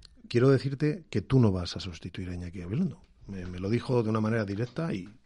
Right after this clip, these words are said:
lo, lo agradezco, por fría que pareciera. Con ello, por pasiva, quiero, eh, expresar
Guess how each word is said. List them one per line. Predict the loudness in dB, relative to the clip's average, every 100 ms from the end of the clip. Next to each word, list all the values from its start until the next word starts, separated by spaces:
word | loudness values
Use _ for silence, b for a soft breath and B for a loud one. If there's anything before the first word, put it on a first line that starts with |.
| -12 -8
lo, | -8 -8 -8
lo | -8 -4 -4
agradezco, | -4 2 4 4 0 -6
por | -6
fría | 0 4 4
que | 2
pareciera. | -2 -6 -4 -6 B B B B B B B _ -20 -20 -8
Con | 2 6
ello, | 8 6
por | 4 0
pasiva, | 0 2 2
quiero, | 2 4 6 6 2 0
eh, | 0 0 -2
expresar | -4 -6 -4 -4 -6